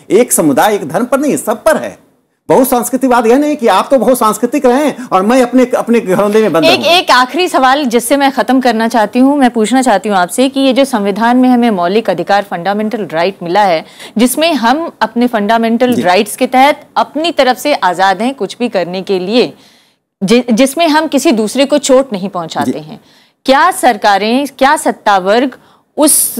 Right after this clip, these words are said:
Speaker 2: उसकी कोई कीमत समझता है? क्या हम उस, उस फंडामेंटल राइट को अभी पूरी तरह से एंजॉय कर सकते हैं? इस तरह के,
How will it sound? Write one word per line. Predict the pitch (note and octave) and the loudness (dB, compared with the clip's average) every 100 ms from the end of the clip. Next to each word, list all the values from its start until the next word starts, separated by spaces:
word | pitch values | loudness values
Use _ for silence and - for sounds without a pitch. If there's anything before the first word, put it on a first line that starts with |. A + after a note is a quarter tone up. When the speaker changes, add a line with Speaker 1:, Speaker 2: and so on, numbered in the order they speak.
| A3 | -2
Speaker 2:
उसकी | B3+ - D#4+ | -2 0 0
कोई | D#4 D4+ | 0 0
कीमत | - B3 C#4+ C#4+ | 0 2 2 2
समझता | C4 B3+ C4 - D4 | 2 2 0 0 2
है? | C#4 A#3 | 2 2
क्या | C#4 | 2
हम | D4+ C4 C#4+ D4+ C4+ | 2 2 -2 -2 -4
उस, | C4+ - - - | -4 -4 -6 -2
उस | C4+ C4 - | 0 0 -2
फंडामेंटल | A#3+ B3 C#4 C4+ C#4 | 0 2 0 0 0
राइट | G#3+ A#3 B3+ | 0 0 -2
को | D4 D4 | 0 0
अभी | - A3+ | 2 0
पूरी | B3+ A#3+ A#3 C#4 | 0 -2 -2 0
तरह | B3+ B3+ | 0 0
से | C#4 | 0
एंजॉय | - A3+ G3+ A#3 B3+ | -2 -2 0 2 2
कर | C4 | 0
सकते | B3+ B3+ - B3+ | -2 -6 -6 -4
हैं? | B3+ | -2
इस | A3 - | -2 -2
तरह | A#3 | -2
के, | A#3 B3 | 0 -2